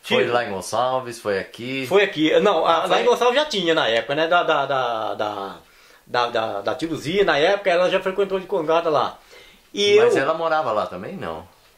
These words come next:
Speaker 1: Ela
Speaker 2: Na
Speaker 1: veio
Speaker 2: época, mo-, veio de lá
Speaker 1: Ela
Speaker 2: pra cá.
Speaker 1: veio de lá
Speaker 2: Veio
Speaker 1: também,
Speaker 2: muitos
Speaker 1: é.
Speaker 2: anos atrás, ela veio
Speaker 1: É,
Speaker 2: de lá pra cá
Speaker 1: an-,
Speaker 2: também.
Speaker 1: bem antes de vocês.
Speaker 2: É, bem, muito bem antes.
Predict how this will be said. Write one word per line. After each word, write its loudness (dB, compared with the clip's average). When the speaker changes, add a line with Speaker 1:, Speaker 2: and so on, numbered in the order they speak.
Speaker 1:
Ela -2
Speaker 2:
Na 8
Speaker 1:
veio 4
Speaker 2:
época, 2
mo-, -2
veio 4
de -6
lá 4
Speaker 1:
Ela 2
Speaker 2:
pra 2
cá. 0
Speaker 1:
veio 0
de -8
lá 2
Speaker 2:
Veio 2
Speaker 1:
também, -2
Speaker 2:
muitos -4
Speaker 1:
é. 6
Speaker 2:
anos 0
atrás, 2
ela 2
veio -2
Speaker 1:
É, -4
Speaker 2:
de -4
lá 2
pra 0
cá -2
Speaker 1:
an-, 2
Speaker 2:
também. -2
Speaker 1:
bem -2
antes -8
de -12
vocês. -6
Speaker 2:
É, 4
bem, 2
muito 2
bem 2
antes. -4